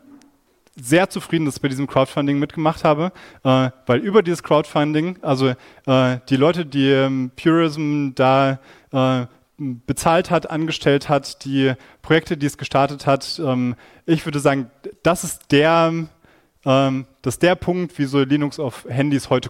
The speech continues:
cool ist. Ähm, die haben so viel da irgendwie auf der Softwareseite, äh, Cooles gemacht und es ist so schade, dass sie dann ein Handy rausgebracht haben,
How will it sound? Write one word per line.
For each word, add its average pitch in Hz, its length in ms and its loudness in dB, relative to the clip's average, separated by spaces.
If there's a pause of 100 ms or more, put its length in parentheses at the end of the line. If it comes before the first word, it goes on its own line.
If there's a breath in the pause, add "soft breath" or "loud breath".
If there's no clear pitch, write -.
(160)
cool 110 100 -4
ist. - 320 -14 (380 loud breath)
Ähm, 123 380 -2 (280 soft breath)
die 135 120 4
haben 143 340 -2 (260)
so 165 500 0
viel 208 300 0
da 170 240 2
irgendwie 156 320 0
auf 151 140 -6
der - 120 0
Softwareseite, 156 1080 0 (320 loud breath)
äh, 135 360 2 (300 soft breath)
Cooles 180 300 0
gemacht 156 520 0
und 147 160 -2
es 123 120 -6
ist - 200 -6
so 170 160 4
schade, 175 460 2
dass 139 160 -8
sie 151 80 -8
dann 135 160 0
ein 131 280 -2
Handy 160 340 0
rausgebracht 147 600 -2
haben, 139 300 2